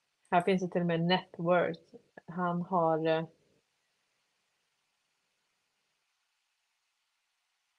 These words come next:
tjugonio komma fyra miljoner dollar.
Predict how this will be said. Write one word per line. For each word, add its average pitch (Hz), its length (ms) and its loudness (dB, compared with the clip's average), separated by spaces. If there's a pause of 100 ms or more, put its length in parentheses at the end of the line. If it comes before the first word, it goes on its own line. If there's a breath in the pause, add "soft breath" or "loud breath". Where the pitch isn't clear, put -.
(600)
tjugonio 214 600 2
komma 208 420 -2
fyra 196 280 4
miljoner 185 480 2
dollar. 190 640 4